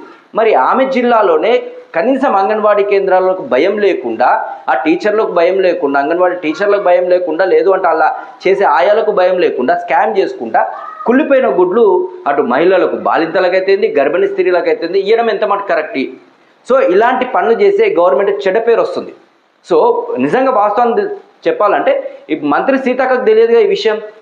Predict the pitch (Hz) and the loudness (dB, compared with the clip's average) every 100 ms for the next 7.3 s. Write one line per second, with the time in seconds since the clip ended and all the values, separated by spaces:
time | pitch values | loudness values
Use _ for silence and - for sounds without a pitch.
0 | - 220 190 196 240 - 220 262 262 254 | -2 0 0 0 -2 -2 -2 0 0 0
1 | 247 208 214 233 220 208 202 196 185 180 | 2 0 2 4 4 4 2 2 0 2
2 | 196 196 - - _ _ _ _ _ 226 | 2 2 -4 -14 _ _ _ _ _ 0
3 | 240 226 233 262 254 254 254 240 240 240 | 2 2 2 2 2 2 2 2 2 2
4 | 233 233 143 143 - 139 143 202 190 107 | 2 2 0 -2 -4 -2 -2 0 0 -2
5 | - 170 180 233 226 233 240 262 311 339 | -2 -2 -2 -2 0 0 2 2 0 -2
6 | - - _ - - - 262 233 - 160 | -8 -18 _ -2 0 2 0 0 0 -2
7 | - 117 - | -2 -4 -6